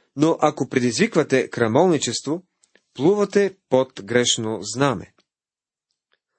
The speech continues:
„А плодът на правдата се сее с мир от миротворците“, заключава Яков в осемнайсти стих на трета глава.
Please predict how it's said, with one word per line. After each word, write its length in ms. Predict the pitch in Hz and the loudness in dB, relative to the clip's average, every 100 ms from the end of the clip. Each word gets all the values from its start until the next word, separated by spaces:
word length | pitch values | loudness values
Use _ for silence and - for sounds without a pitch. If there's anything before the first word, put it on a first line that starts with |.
| _ _ | _ _
„А 180 | 143 143 | -2 2
плодът 360 | 156 165 277 | 2 2 2
на 160 | 233 226 | 0 2
правдата 560 | 180 139 117 - 95 - _ _ _ _ _ _ | 2 2 0 -2 -4 -4 _ _ _ _ _ _
се 160 | - 127 | -4 -2
сее 440 | 113 147 139 131 - | 2 2 4 2 0
с 360 | - 117 - 117 | -6 -6 -6 0
мир 320 | 175 233 233 _ _ _ _ _ | 2 2 -2 _ _ _ _ _
от 200 | 113 107 | -2 0
миротворците“, 840 | 110 101 101 - 135 - 78 69 - _ _ _ _ | -2 -4 -2 0 0 -2 -8 -12 -16 _ _ _ _
заключава 600 | 104 110 107 117 123 110 | -8 -4 0 2 4 4
Яков 480 | 117 131 185 190 - _ _ _ _ _ | 4 4 0 -2 -10 _ _ _ _ _
в 340 | 110 110 110 - - - | -2 0 0 -4 -18 -8
осемнайсти 580 | 113 - 110 143 160 - | -6 -4 0 2 0 -2
стих 340 | - 120 139 101 | -4 -4 -4 -6
на 120 | 87 | -6
трета 300 | 107 107 87 | -6 -6 -8
глава. 320 | 90 85 | -8 -10